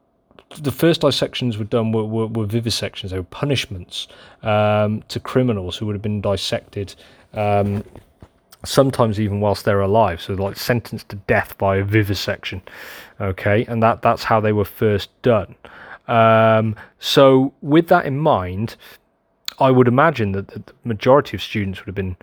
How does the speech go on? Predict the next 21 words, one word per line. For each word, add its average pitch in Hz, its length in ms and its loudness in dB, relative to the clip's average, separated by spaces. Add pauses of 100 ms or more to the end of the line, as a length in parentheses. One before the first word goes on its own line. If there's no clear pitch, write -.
(320)
too 135 240 4
afraid 117 400 4
to - 40 -20
turn 107 300 -4
to - 100 -14
their 101 100 -2
professor - 540 -6
and, 92 120 -6
and 95 140 -6
tell 104 240 0
them 98 180 -2
that 101 100 -2
what 107 240 0
they 104 100 0
were 98 100 -4
seeing 110 460 -2
in 98 80 -2
the 98 60 -2
body 95 380 -2
doesn't 104 380 -6
match 107 600 -4